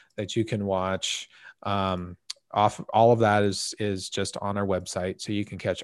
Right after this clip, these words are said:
all of that stuff there. We're on Twitter, Parler, um,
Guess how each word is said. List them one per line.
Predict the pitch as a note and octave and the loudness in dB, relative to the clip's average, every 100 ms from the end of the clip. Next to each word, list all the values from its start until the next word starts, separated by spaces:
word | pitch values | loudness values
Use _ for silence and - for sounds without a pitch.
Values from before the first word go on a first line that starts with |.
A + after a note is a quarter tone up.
| - | -6
all | F#2+ G2+ | 0 2
of | G#2+ | 4
that | G#2 G2+ | 4 2
stuff | - G2+ | -2 -4
there. | - F#2 F#2 F#2 - - - - | -2 -2 -2 -6 -14 -20 -12 -6
We're | G2 | -2
on | G#2 G#2+ G#2 G#2 G2+ G2 F#2+ | 0 2 2 0 -2 -6 -8
Twitter, | - B2+ A#2 A#2 A2+ G#2+ | 0 4 6 6 4 2
Parler, | - - G#2+ A2 G#2+ G#2 G2+ - - - _ | -2 -2 0 2 0 0 -4 -14 -20 -20 _
um, | G#2+ G#2 G2+ F#2+ F#2 | -4 -2 -2 -4 -10